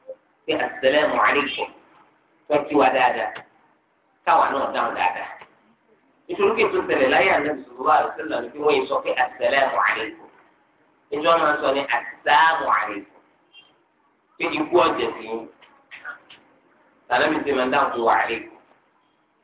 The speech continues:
Alhamdulillah, ǹjẹ́ Sheikh, ǹjẹ́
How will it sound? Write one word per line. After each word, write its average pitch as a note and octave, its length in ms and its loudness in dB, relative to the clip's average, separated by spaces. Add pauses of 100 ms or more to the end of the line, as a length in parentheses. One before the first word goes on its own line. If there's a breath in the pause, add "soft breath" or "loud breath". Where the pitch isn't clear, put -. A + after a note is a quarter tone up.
(420)
Alhamdulillah, E3+ 760 2 (680)
ǹjẹ́ D#3+ 260 -4
Sheikh, G3 220 2 (300)
ǹjẹ́ F3 340 4